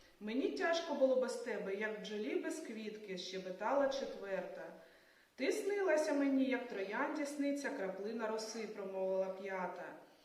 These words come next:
«Я виглядала тебе, як вишневий садок виглядає соловейка», сказала шоста. А сьома дочка нічого не сказала. Вона зняла з ніг матусі взуття і принесла їй води в мисці помити ноги.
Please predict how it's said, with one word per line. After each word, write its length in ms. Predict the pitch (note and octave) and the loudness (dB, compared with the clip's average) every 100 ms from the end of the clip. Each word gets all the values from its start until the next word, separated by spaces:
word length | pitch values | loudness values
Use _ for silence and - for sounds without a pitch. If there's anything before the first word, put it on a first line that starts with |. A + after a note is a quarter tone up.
| - - | -20 -6
«Я 220 | G#3+ A#3+ | 0 2
виглядала 640 | A3+ A3 A3 A3 E4 F#4 | 2 0 0 2 4 4
тебе, 380 | - D4 C#4+ C#4+ | 4 2 4 4
як 200 | A3 - | 4 0
вишневий 460 | G#3 - G#3+ G3 F#3+ | -4 -4 -4 -2 -4
садок 520 | G3+ F#3+ G#3+ D4 D4 | -2 -2 0 2 2
виглядає 600 | D4 C#4+ C#4+ C#4 C#4 C4+ | 2 4 4 4 6 4
соловейка», 720 | C4 G#3 G3+ G3+ G3+ F#3+ F3+ | 4 -2 -2 -2 -2 -2 -4
сказала 540 | - F3 E3+ G#3+ B3 | -8 -10 -4 0 0
шоста. 560 | - - F#3+ F3+ - D#3+ - - - - | 0 -2 -2 -4 -6 -12 -14 -18 -20 -12
А 120 | - G3+ | -6 -4
сьома 380 | - A4 A4 | 0 2 2
дочка 480 | D4+ C#4+ - - G3+ | 2 2 0 -2 -2
нічого 440 | A#3 - F#4+ F4+ D#4+ | 0 0 2 2 4
не 140 | C4+ | 4
сказала. 840 | B3+ C4 B3 G#3+ G3+ F#3 F3 - - - - | 2 0 -2 0 0 0 -2 -6 -10 -16 -8
Вона 300 | A3+ B3+ A#3+ | -2 0 0
зняла 400 | A#3 A3 A3+ A3 | 0 0 2 0
з 120 | A3 | 0
ніг 240 | A3 - | -4 -4
матусі 460 | G#3+ G#3 A3 G3 G3 | -6 -6 -6 -6 -6
взуття 720 | F3+ F#3 F#3 C4+ F#4+ - - | -6 -6 -2 0 2 0 -4
і 40 | G3 | -8
принесла 580 | F#3 G3+ G3+ G3 G#3+ G3 | -8 -8 -6 -6 -4 -2
їй 200 | F#3+ F3+ | -2 -4
води 500 | F3+ F#3 A3+ F#4+ G4+ - - F3+ | -4 -4 0 0 0 -4 -10 -10
в 140 | F#3+ | -6
мисці 340 | C4 - - | -4 -4 -4
помити 500 | C4+ F#3 F3+ F#3+ G#3 | -6 -4 -6 -6 -8
ноги. 440 | G3 F#3 F3 F3 | -10 -8 -8 -10